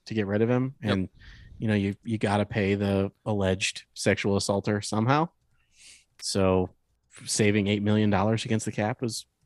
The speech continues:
Speaker 1: a good idea for the Browns, but
Speaker 2: <laughs>
Speaker 1: they, they're like, "Blah, blah, knee injury." That's like
Speaker 2: Yeah, okay. And this would be J C's thir-,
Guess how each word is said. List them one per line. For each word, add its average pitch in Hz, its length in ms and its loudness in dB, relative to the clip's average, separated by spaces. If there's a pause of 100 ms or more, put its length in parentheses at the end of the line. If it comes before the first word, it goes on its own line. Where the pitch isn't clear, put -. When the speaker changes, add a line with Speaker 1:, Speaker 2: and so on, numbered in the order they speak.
(400)
Speaker 1:
a - 40 -8
good 107 100 -4
idea 104 260 -2
for 117 160 -2
the 113 60 0
Browns, 135 560 -4 (760)
but 101 160 -6 (260)
Speaker 2:
<laughs> - 280 -6
Speaker 1:
they, 113 220 8
they're 123 200 4
like, 113 300 4 (340)
"Blah, 117 220 4
blah, 110 260 4
knee 104 280 2
injury." 92 440 -2 (220)
That's 101 220 -4
like - 240 -4 (1080)
Speaker 2:
Yeah, 101 280 -4
okay. 95 320 -6 (640)
And 147 240 0
this 175 140 6
would 175 100 0
be 165 120 6
J 127 200 4
C's 117 240 -2
thir-, 123 240 4